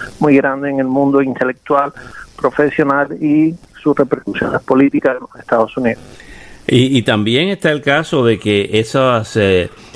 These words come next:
Speaker 2: eh, los ingresos económicos de todos esos estudiantes extranjeros, se calculaba en un millón, era de cuarenta y un mil millones de dólares para la economía de esas
Speaker 1: Eso es cor-,
Speaker 2: universidades.
Speaker 1: Eso es correcto y que tiene un peso muy importante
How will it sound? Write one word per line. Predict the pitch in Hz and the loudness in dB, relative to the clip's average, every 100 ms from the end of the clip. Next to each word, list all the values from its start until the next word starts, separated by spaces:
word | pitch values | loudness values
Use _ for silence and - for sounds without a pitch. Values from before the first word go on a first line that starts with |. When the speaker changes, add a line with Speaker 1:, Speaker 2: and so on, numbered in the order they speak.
| - - - - - - - - | -18 -18 -18 -18 -4 0 0 0
Speaker 2:
eh, | - - | -4 0
los | - 107 | 2 4
ingresos | 101 107 143 151 156 | 4 2 0 0 0
económicos | 143 123 123 147 147 127 104 92 87 | 0 0 0 0 -2 -2 -2 -2 0
de | 95 | -2
todos | - 131 147 | 2 2 2
esos | 143 143 139 | 0 0 0
estudiantes | - 113 110 135 127 127 | 2 4 4 2 0 -2
extranjeros, | 117 117 95 117 131 117 | -2 -2 0 0 0 -2
se | |
calculaba | 98 95 95 107 123 | -4 -2 2 2 2
en | |
un | 131 139 | 2 2
millón, | 123 107 117 113 113 - - - | 2 2 2 0 -8 -18 -16 0
era | 117 131 | 2 4
de | 147 139 | 2 2
cuarenta | 127 117 117 | 2 2 0
y | 120 | 0
un | 113 | 2
mil | 139 | 2
millones | 151 127 127 135 | 2 2 2 2
de | 104 | 0
dólares | 123 151 85 71 - - - - | 0 -2 -4 -8 -18 -16 -16 -4
para | - 101 | 0 2
la | 101 | 2
economía | 98 98 95 117 117 | 0 0 2 2 2
de | 113 | 0
esas | 117 | 0
Speaker 1:
Eso | |
es | |
cor-, | 117 | -2
Speaker 2:
universidades. | 101 90 104 101 131 95 76 - - - - - - - - 156 | -2 -2 0 2 0 -2 -8 -18 -20 -20 -20 -20 -18 -6 0 0
Speaker 1:
Eso | 143 156 | 2 -2
es | |
correcto | - 156 147 151 151 143 | 0 0 0 -4 -6 -6
y | 123 | -4
que | 127 | -4
tiene | 117 131 143 | -2 0 2
un | 147 | 2
peso | 147 143 139 | 0 0 -2
muy | 135 143 160 | 2 2 2
importante | 156 135 - 127 127 127 | 2 0 0 -2 0 -4